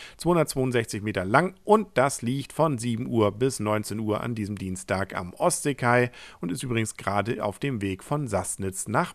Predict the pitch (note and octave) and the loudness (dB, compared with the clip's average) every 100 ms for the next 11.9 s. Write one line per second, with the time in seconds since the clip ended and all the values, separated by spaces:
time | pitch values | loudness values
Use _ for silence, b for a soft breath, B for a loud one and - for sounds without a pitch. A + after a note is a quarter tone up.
0 | _ - A#2+ A#2 A2+ G#2 E2+ _ B B | _ -6 -2 0 2 2 -4 _ B B
1 | B A#2 B2+ - D3+ D#3 - D3 - B2+ | B 0 0 0 -2 -2 -2 -6 -4 -2
2 | A#2 A2+ C3 A#2+ - A2+ G#2 A2+ G3 - | -2 -2 -2 -2 -2 -2 0 0 0 -2
3 | C3 A2 A2+ G#2+ G2+ G#2 A2 G#2+ G2+ B | -4 -2 0 0 0 2 4 2 0 B
4 | B B - C3+ F#3 F#3 C3+ B2 C#3+ F#3+ | B B -2 2 2 2 2 2 4 4
5 | F#3 F3 F3 - E3+ - - A#2 A2 A2+ | 4 0 0 2 0 0 -8 -2 0 0
6 | B2+ A2+ C3 - A2+ G#2 A2 G2+ A2 B2+ | 0 2 2 2 -2 0 0 0 4 6
7 | G3+ G#3 - B B D3 D#3+ - D3 B2+ | 6 4 -10 B B -2 -2 0 2 4
8 | G#2 G2+ B2 C3+ G2 F2+ - C3 - - | 2 4 2 0 -2 -8 -8 -4 -4 2
9 | A2 A#2+ G#2+ A#2+ A2 G2+ G#2 G#2 - B | 2 4 2 2 2 6 8 8 6 B
10 | B C3 A#2 A2 G#2+ - C3 C#3 - G2+ | B -4 -2 2 2 2 -2 0 0 2
11 | G#2+ G2 G2+ - B2+ F#3 - G2 - | 4 4 2 -4 -2 0 0 -2 -4